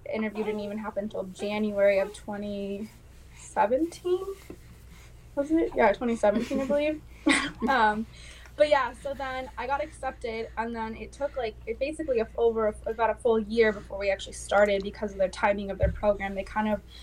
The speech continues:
like, you kind of have to wait a while before you actually start because their pro-, the program only starts every January.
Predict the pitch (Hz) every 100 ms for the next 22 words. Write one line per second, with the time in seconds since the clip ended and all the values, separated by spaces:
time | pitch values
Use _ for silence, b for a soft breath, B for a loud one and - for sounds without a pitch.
0 | B 233 240 233 254 233 214 202 202 202
1 | 190 190 196 190 190 196 - 196 190 196
2 | 185 190 - 196 - - 196 190 - 196
3 | - 185 208 - - - - - 202 202
4 | - 202 196 196 165 170 180 196 196 64
5 | 110 120 - 123